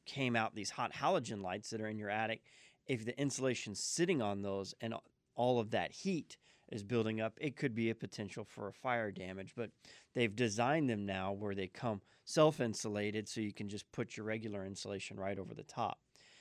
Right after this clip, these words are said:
If they aren't that type, we do have to construct some kind of, whether it's a cardboard dome out of, uh, some strong crafting paper. Uh, and I say crafting, you know, I'm talking like car-, almost cardboard type,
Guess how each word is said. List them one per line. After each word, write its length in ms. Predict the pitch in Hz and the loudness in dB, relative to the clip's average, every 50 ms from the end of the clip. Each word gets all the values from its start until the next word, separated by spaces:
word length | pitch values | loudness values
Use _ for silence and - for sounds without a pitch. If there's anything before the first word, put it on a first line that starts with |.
| - - - - - | -20 -20 -20 -10 -4
If 140 | - 113 107 | -4 -2 2
they 140 | 113 113 107 - | 2 0 2 2
aren't 240 | 143 156 196 - 147 | 4 4 4 6 6
that 200 | 143 131 - - | 4 4 4 2
type, 260 | - 131 127 120 - | 2 2 2 2 0
we 100 | 120 113 | -4 -4
do 160 | 117 123 127 | -2 -2 2
have 200 | 123 120 110 - | 2 2 0 0
to 120 | - 117 101 | -4 -6 -8
construct 600 | - - - 104 - - - - 117 107 - - | -8 -10 -12 -10 -10 -8 -2 0 0 0 0 -2
some 180 | - 120 113 104 | -4 -6 -6 -6
kind 280 | - - 104 95 95 | -8 -6 -6 -4 -4
of, 100 | 92 - 98 | -6 -6 -6
whether 200 | 98 - 92 92 | -8 -8 -8 -8
it's 140 | 92 - - | -10 -12 -14
a 40 | |
cardboard 580 | - - - 117 107 98 175 165 113 - - - 135 139 | -16 -8 -6 -4 -4 -4 -6 -8 -10 -10 -10 -12 -4 2
dome 440 | 160 156 151 143 143 147 143 131 - - - - - - _ _ - | 6 6 8 8 8 6 4 2 -2 -8 -16 -20 -20 -20 _ _ -2
out 160 | 131 120 117 | 0 2 2
of, 220 | 117 107 104 - - | 2 0 -2 -10 -12
uh, 280 | - 107 104 101 98 92 | -8 -4 -4 -2 -2 -4
some 280 | - - - 107 98 | -4 -6 -8 -10 -10
strong 340 | - - - - 117 113 110 | -10 -8 -4 -2 0 0 0
crafting 480 | 101 - 127 117 107 - - 123 113 98 | -2 0 0 0 0 0 -4 -8 -8 -6
paper. 460 | - 113 113 107 - 113 113 110 107 - _ _ _ _ _ _ _ _ _ _ _ _ _ _ _ _ _ _ - - - - _ - | -4 -4 -4 -4 -4 -4 -6 -6 -6 -8 _ _ _ _ _ _ _ _ _ _ _ _ _ _ _ _ _ _ -20 -20 -20 -20 _ -6
Uh, 560 | 127 120 107 104 101 95 92 90 90 87 82 - - - | -2 0 0 0 0 0 -2 -2 -4 -6 -8 -10 -12 -6
and 160 | 120 117 110 | -4 -2 -2
I 40 | 110 | -2
say 180 | 98 - 110 95 | -2 -2 -4 -6
crafting, 440 | - - - 101 90 - - 104 95 | -6 -4 -4 -4 -4 -4 -6 -8 -8
you 80 | 196 | -6
know, 100 | 95 90 | -6 -6
I'm 200 | 87 104 101 98 | -6 -6 -6 -6
talking 240 | 107 123 107 95 90 | -4 -6 -6 -6 -6
like 140 | 92 - - | -10 -12 -14
car-, 320 | - - - 117 107 - 98 - - _ _ _ _ _ | -10 -4 -2 0 0 -2 -4 -12 -18 _ _ _ _ _
almost 320 | 131 117 107 95 - - | -6 -4 -4 -4 -6 -8
cardboard 580 | - - - 143 139 131 107 95 95 85 90 - | -6 2 4 4 4 4 2 -2 -4 -4 -6 -8
type, 340 | - - 98 95 98 - | -6 -4 -2 -2 -2 -4